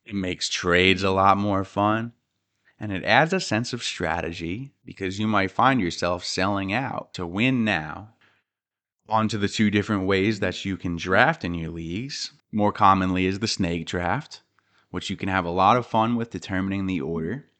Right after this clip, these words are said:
I do recommend releasing the draft order well in advance of the draft to give your league mates time to practice some mocks from their position.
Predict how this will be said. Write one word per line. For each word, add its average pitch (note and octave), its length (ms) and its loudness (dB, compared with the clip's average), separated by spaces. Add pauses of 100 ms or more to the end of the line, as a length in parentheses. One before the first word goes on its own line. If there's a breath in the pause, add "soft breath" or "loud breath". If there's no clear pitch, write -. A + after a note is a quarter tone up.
(100)
I F#2 60 -18
do A#2+ 220 0
recommend G#2+ 880 0
releasing G2 560 -2
the F2 80 -4
draft E2 480 -4
order E2+ 420 -6
well G#2+ 320 2
in B2+ 80 2
advance E2 480 -2
of E2 120 -12
the F2 60 -10
draft F2 480 -8
to E2+ 80 -8
give E2 240 -4
your E2 140 -6
league F2 240 -4
mates E2+ 320 -6
time F#2+ 360 0
to D#2+ 80 -12
practice E2+ 440 -6
some D#2 220 -8
mocks G#2+ 400 2
from D#2+ 180 -8
their D2+ 160 -10
position. D#2+ 600 -12